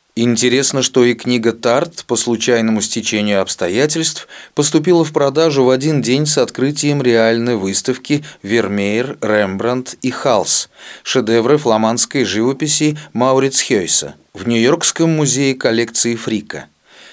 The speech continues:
Небывалый интерес к выставке удивил самих кураторов. Не меньше удивила и очередь из посетителей именно к «Щеглу», хотя на выставке были представлены более известные полотна.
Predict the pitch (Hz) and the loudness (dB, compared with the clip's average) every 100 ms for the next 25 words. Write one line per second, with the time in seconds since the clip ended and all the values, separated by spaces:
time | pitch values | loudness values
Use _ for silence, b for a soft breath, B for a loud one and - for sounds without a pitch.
0 | B 98 117 110 113 123 123 120 117 110 | B -2 0 2 4 4 4 4 2 2
1 | 113 117 - 104 110 120 - 127 - 127 | 2 2 0 -2 -2 -2 -4 -6 -4 -4
2 | 127 110 107 104 117 113 117 113 110 - | -2 -4 -2 -2 0 0 0 0 -2 -2
3 | 127 147 120 - 82 - - B B B | 0 2 2 -2 -10 -12 -16 B B B
4 | B 110 127 135 165 - 170 151 151 143 | B 0 2 2 0 2 2 2 2 4
5 | 147 156 156 131 123 123 127 131 127 127 | 4 2 2 4 6 4 2 -4 -2 -4
6 | - 117 - 101 - 117 143 147 151 147 | -2 -2 -2 -2 -4 -4 -2 -2 -2 -2
7 | 113 113 123 - - 139 139 165 117 78 | 0 0 0 -4 -4 -4 -2 0 -2 -4
8 | B B - 101 107 101 101 107 127 110 | B B -6 -2 0 0 0 0 -2 -4
9 | 117 107 113 107 104 - 110 107 110 123 | -2 0 0 0 -2 -2 0 0 0 -2
10 | 120 101 101 113 123 104 98 92 - 95 | -2 -2 0 0 0 -2 -2 -2 -4 -4
11 | 98 92 85 82 80 | -2 0 -2 -6 -14